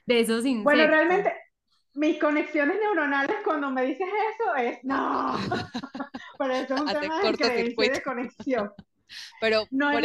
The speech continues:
Speaker 2: de los,
Speaker 3: ejemplo,
Speaker 2: no.
Speaker 3: eh, eh, que en, en los países asiáticos, no en todos, pero comen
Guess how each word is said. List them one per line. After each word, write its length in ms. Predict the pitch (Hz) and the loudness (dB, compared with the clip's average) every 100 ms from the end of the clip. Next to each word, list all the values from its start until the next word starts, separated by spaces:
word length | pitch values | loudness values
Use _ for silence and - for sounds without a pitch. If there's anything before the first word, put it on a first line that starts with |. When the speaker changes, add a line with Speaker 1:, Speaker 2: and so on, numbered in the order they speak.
| 226 | 2
Speaker 2:
de 140 | 226 220 | 2 0
los, 120 | 403 | 0
Speaker 3:
ejemplo, 320 | 320 240 254 | 0 -2 -2
Speaker 2:
no. 220 | 254 247 - | -2 -2 -2
Speaker 3:
eh, 260 | 196 185 - | -4 -4 -8
eh, 120 | 185 | -12
que 200 | _ 190 175 | _ -6 -4
en, 140 | 170 | -6
en 100 | 175 | -12
los 140 | 170 | -10
países 340 | - 170 160 175 | -6 -6 -4 -4
asiáticos, 540 | 185 - 156 160 180 165 | -4 -2 -6 -6 -16 -14
no 80 | |
en 80 | 151 - | -18 -12
todos, 420 | 175 156 151 160 | -10 -10 -12 -12
pero 180 | 175 160 | -10 -12
comen 580 | _ 160 147 151 160 | _ -16 -14 -16 -16